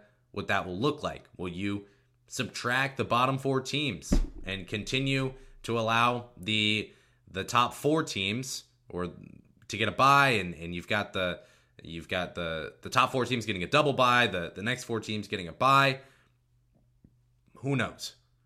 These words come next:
The Big Ten tournament is another question in terms of what that will look like. More travel, more accommodations for hotels, and all those certain types of things are gonna have to be something that the Big Ten and, and all conferences think about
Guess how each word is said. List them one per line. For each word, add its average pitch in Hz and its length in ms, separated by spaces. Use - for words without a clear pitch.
The 92 60
Big 139 180
Ten 139 180
tournament 131 360
is 101 100
another 104 240
question 113 580
in 107 100
terms 110 220
of 92 140
what 117 180
that 104 180
will 92 100
look 143 220
like. 139 300
More 87 160
travel, 123 680
more 87 140
accommodations 101 720
for 87 100
hotels, 127 560
and 90 120
all 117 100
those 120 240
certain 101 240
types 101 240
of 90 100
things 151 380
are 80 400
gonna 87 160
have 98 220
to - 80
be 95 340
something 95 380
that 92 180
the 92 60
Big 90 180
Ten 101 300
and, 80 180
and 98 140
all 131 160
conferences 120 500
think 131 220
about 78 260